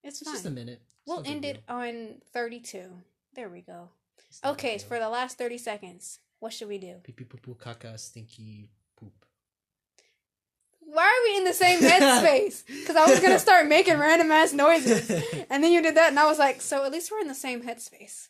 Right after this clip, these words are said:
Speaker 2: Yeah, but overall, I think this second episode went pretty well.
Speaker 1: Yeah, I think we
Speaker 2: That
Speaker 1: should
Speaker 2: was
Speaker 1: do an hour thirty, uh, each time now, 'cause, you know, I didn't think we would have a lot to talk about, but I'm proud of us. We got through that.
Speaker 2: Yeah.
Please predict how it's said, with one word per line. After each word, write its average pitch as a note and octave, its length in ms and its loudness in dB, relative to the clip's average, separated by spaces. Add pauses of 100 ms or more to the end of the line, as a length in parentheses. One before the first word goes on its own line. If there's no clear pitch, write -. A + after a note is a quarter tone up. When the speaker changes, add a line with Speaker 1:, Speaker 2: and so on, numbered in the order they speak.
Speaker 2:
Yeah, F4+ 200 -14
but D#3 240 -14
overall, D#3+ 460 -14
I C3+ 80 -16
think E3+ 200 -20
this - 460 -20
second A#2 380 -20
episode G#2+ 360 -20
went G#2+ 180 -20
pretty A2 200 -20
well. A2+ 200 -20 (260)
Speaker 1:
Yeah, A#4 400 -4 (260)
I - 20 -10
think G#4 200 -6
we G#4 60 0
Speaker 2:
That - 60 -8
Speaker 1:
should F4+ 120 -8
Speaker 2:
was - 0 -
Speaker 1:
do D#4+ 160 -6
an D4 80 -6
hour C#4+ 220 -8
thirty, C4+ 540 -12
uh, - 260 -18
each - 260 -20
time A#3 240 -12
now, F#3+ 260 -20
'cause, A#3+ 100 -20
you B3+ 100 -16
know, B3+ 260 -16
I C#4 80 -2
didn't E4+ 180 -4
think E4 140 -8
we D#4 60 -10
would C#4 100 -12
have C4 160 -12
a - 20 -12
lot B3 120 -10
to B3+ 60 -20
talk C4 200 -18
about, C#4+ 320 -16
but E4 100 -10
I'm G#4 80 -10
proud G#4 280 -6
of - 40 -20
us. - 160 -20
We C#4 80 -18
got C#4+ 180 -14
through A3 120 -18
that. - 80 -20 (160)
Speaker 2:
Yeah. G4 200 -12